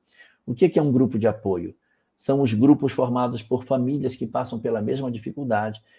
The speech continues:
que compartilham as suas experiências e se socorrem mutuamente. Grupos que você pode procurar. O Nalanon, que é o grupo dos, da família dos a-, narcóticos anônimos,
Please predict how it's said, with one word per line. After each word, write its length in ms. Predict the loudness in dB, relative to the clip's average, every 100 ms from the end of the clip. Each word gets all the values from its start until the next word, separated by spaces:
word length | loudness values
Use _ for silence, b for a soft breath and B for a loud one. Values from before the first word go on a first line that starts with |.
| b
que 120 | -12
compartilham 920 | 0 0 2 0 -2 -4 -2 0 0
as 120 | -2 -4
suas 220 | -6 -6
experiências 840 | -4 -4 -2 -2 -4 -8 -10 -14 _ _ _
e 80 | -6
se 400 | -2 0 0 -4 _
socorrem 920 | 0 0 0 0 4 6 4 2 0
mutuamente. 800 | 0 -2 -2 -4 -8 -14 -18 -20 _ _ _ _
Grupos 360 | 2 2 2 0
que 100 | 2
você 260 | 2 2
pode 300 | 4 4 4
procurar. 640 | 2 -2 0 0 0 -4 -14 _ b b b
O 140 | 2 4
Nalanon, 840 | 4 2 0 0 0 0 -2 -4 -10 _ _
que 180 | 0
é 60 | 2
o 100 | 2
grupo 380 | 0 -2 -2 -6
dos, 260 | -6 -8 -12 -8
da 180 | -8 -6
família 460 | -4 -2 0 -2
dos 240 | -4 -6 -6
a-, 180 | -6 -12 _
narcóticos 680 | -12 -12 -6 -6 -6 -12 -10
anônimos, 800 | -8 -8 -8 -8 -10 -10 -14